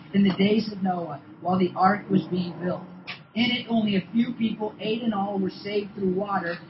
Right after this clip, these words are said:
and this water symbolizes baptism that now saves you also. Not the removal of dirt from the body, but the pledge of a clear conscience towards God. It saves you by the resurrection of Jesus Christ, who has gone into heaven and is at the right,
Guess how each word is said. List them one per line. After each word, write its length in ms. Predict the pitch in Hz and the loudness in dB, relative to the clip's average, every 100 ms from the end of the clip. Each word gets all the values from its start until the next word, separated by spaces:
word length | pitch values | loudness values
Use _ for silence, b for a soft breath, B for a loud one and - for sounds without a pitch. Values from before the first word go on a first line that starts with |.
| - | -4
and 160 | 185 196 | 2 2
this 200 | 247 214 | 0 -4
water 360 | 202 196 196 | -2 0 0
symbolizes 640 | 190 214 196 190 185 180 180 | -2 -6 -2 0 0 0 -6
baptism 760 | 190 208 233 - 175 170 180 | 0 0 0 -2 -2 -2 -6
that 100 | 180 | -4
now 220 | 185 185 | -2 -2
saves 400 | 185 - 196 190 | -2 -2 0 0
you 160 | 185 185 | -2 -4
also. 380 | 196 196 180 147 - - | -4 -8 -12 -16 -16 0
Not 340 | 196 247 294 | 2 2 0
the 60 | 254 | -2
removal 440 | 220 208 196 185 | -2 2 0 0
of 140 | 180 175 | -4 -2
dirt 240 | 175 180 - | -4 -4 -4
from 180 | 190 | -4
the 80 | 175 | -4
body, 440 | 170 175 175 180 - - | -4 -4 0 0 -2 -4
but 140 | 185 180 | -4 -4
the 60 | |
pledge 400 | - 196 208 202 | -6 -2 0 0
of 100 | 196 | -2
a 80 | 185 - | -2 -2
clear 220 | 220 214 | 0 0
conscience 500 | - 190 180 185 180 - 180 | 0 -2 -2 -4 -8 -6 -6
towards 220 | 170 160 - | -6 -8 -4
God. 340 | 170 156 147 - - | -2 -2 -6 -12 -6
It 100 | 170 | -4
saves 440 | - - 202 208 185 | -4 0 2 2 0
you 100 | 208 | -2
by 160 | 180 | -2
the 160 | 170 160 | -2 -2
resurrection 800 | 165 185 196 180 175 170 - 165 | 2 2 2 -2 -2 -4 -10 -16
of 120 | 151 | -14
Jesus 380 | 170 170 170 - - | -8 -8 -8 -16 -10
Christ, 380 | 160 143 - - - - | -8 -8 -10 -18 -20 -8
who 120 | 180 | -4
has 120 | 160 - | -4 -4
gone 380 | 180 170 190 196 | -4 0 2 2
into 200 | 190 180 | 0 -2
heaven 420 | - 156 147 139 - - - | -4 -6 -8 -14 -18 -18 -6
and 80 | |
is 120 | 156 156 | -4 -4
at 80 | |
the 260 | 143 139 135 | -8 -10 -4
right, 240 | 156 180 | 2 2